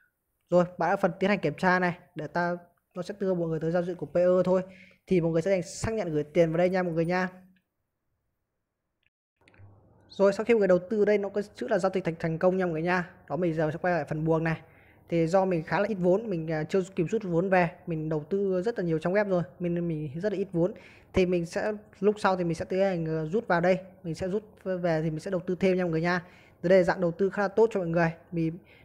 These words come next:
nếu mình đầu tư đây ba mươi rúp thì mỗi ngày mình sẽ được ngay là bốn phẩy tám rúp nha mọi người nha. Đó, là, là, là mười lăm phần trăm mỗi ngày, cực kỳ là ok luôn. Và các cái dạng web của này thì mọi người nên đầu tư khoảng tầm hai nghìn rúp đổ lại thôi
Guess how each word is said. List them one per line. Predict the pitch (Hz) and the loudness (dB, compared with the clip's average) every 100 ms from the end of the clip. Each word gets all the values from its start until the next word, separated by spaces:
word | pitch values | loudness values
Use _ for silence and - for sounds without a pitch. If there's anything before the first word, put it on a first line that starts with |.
| - | -4
nếu | 208 | 0
mình | 202 | 2
đầu | 185 | 2
tư | 208 | 2
đây | 196 | 2
ba | 190 185 | 2 0
mươi | 190 185 | 0 0
rúp | 220 | -2
thì | 185 | -2
mỗi | 170 190 | -4 -2
ngày | 185 | -2
mình | 165 | -2
sẽ | 196 | -6
được | 185 | -6
ngay | 185 | -4
là | 175 | -2
bốn | 165 | -2
phẩy | 175 143 | -4 -4
tám | 139 147 190 | -6 -4 -2
rúp | 226 | -2
nha | 208 | -2
mọi | 175 | -2
người | 156 | -2
nha. | 175 180 175 - | 0 -2 -4 -8
Đó, | 156 160 202 - - | -6 -6 -6 -14 -8
là, | 180 | -2
là, | 165 165 180 | 0 -2 -8
là | 175 160 | -6 -4
mười | 165 | -2
lăm | 180 | -2
phần | 175 | -2
trăm | 180 | -2
mỗi | 190 | -2
ngày, | 185 180 - - - - | -2 -2 -6 -20 -20 -10
cực | 165 | -2
kỳ | 175 | 2
là | 175 | 4
ok | 190 202 | 4 4
luôn. | 208 214 208 - - - - | 4 4 2 -6 -20 -6 0
Và | 180 | 2
các | 214 | 2
cái | 247 | 0
dạng | 233 185 | -2 -2
web | 208 | -2
của | 233 165 | 0 -2
này | 160 | -2
thì | 165 | -4
mọi | |
người | 160 | -2
nên | 180 | 0
đầu | 175 | 0
tư | 160 190 | -2 -6
khoảng | 190 147 139 | -6 -6 -6
tầm | 151 147 | -8 -8
hai | - 190 | -4 -4
nghìn | 185 170 | -2 -2
rúp | 165 220 | -2 -2
đổ | 170 | -2
lại | 156 160 | -2 -2
thôi | 180 | -2